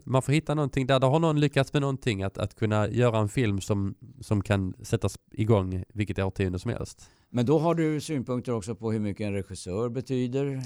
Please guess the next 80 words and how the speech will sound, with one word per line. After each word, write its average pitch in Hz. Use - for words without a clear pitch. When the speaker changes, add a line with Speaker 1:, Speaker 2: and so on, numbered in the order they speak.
Speaker 2:
eh, -
Speaker 1:
Ja. 139
Speaker 2:
kontra 120
skådespelarna. 110
Speaker 1:
Så -
kan 120
det 160
vara. 139
Alltså, 123
Speaker 2:
Och -
samspelet 113
mellan 117
dem, 113
och 120
jag 117
Speaker 1:
Mm. 113
Speaker 2:
menar, 113
vem 110
har 107
sista 101
ordet 127
och 120
sånt -
där. 98
Det 107
har 113
Speaker 1:
Det 101
är 107
Speaker 2:
väl 135
Speaker 1:
ju 165
väldigt 143
Speaker 2:
regissör. 135
Speaker 1:
känsligt. 120
Ibland 107
har 139
vi 165
ju 127
på 123
utbildningen 104
gått 104
och, 101
och 98
skrivit 107
manus, 127
och 117
sen 104
ska 107
man 104
lämna 135
över 143
det 123
till 117
en 110
regissör 107
som 95
sen 104
ska 101
förvalta 104
det 117
på -
något 123
vis 104
utan 101
att 95
man 101
pillar 101
för 107
mycket 98
i 98
det. 85
Och 92
sen 101
så 110
ska 135
då, 117
eh, 104
styra, 104
eh, 95
på, 101
eh, 95